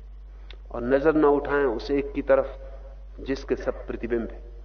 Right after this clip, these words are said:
इस जगत में जितना भी अस्तित्व है, जितने रूप हैं, वो एक के ही प्रतिबिंब हैं। आपके भीतर एक सरोवर की भांति आपकी चेतना में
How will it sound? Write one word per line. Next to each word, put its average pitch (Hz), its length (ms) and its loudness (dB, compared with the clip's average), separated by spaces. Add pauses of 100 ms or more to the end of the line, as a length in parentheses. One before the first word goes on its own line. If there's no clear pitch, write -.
(640)
इस 180 260 2
जगत 160 280 6
में 143 200 0
जितना 170 340 0
भी 156 260 -2
अस्तित्व - 360 -6
है, - 280 -16 (420)
जितने 160 340 2
रूप 180 260 2
हैं, - 500 -12
वो - 320 -8
एक 180 320 6
के 175 80 6
ही 160 140 2
प्रतिबिंब - 540 -6
हैं। - 160 -14 (1040)
आपके - 1400 6
भीतर 208 760 6 (800)
एक 160 220 0
सरोवर 165 480 2
की 156 200 -2
भांति 127 460 -6 (760)
आपकी 131 340 -4
चेतना 135 420 0
में 123 120 -2